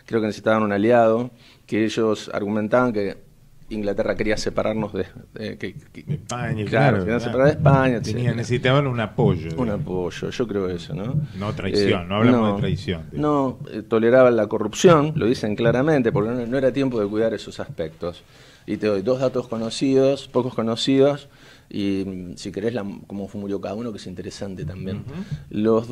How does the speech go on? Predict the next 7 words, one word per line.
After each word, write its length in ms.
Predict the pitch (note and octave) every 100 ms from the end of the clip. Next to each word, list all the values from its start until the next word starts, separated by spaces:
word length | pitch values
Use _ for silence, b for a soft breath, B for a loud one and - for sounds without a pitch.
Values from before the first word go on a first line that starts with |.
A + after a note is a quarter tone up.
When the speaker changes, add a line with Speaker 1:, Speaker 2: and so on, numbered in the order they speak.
| B2
Speaker 1:
dos 140 | F#3+
datos 220 | G3+ D#3+
poco, 340 | - B2 A2 - -
poco 220 | B2+ B2
conocidos. 520 | A2+ A2 - F2+ F2+
Belgrano 520 | A#2+ C#3 G3+ A3+ G#3+ -
preveía 640 | B2 B2+ C3+ G#2+ F#2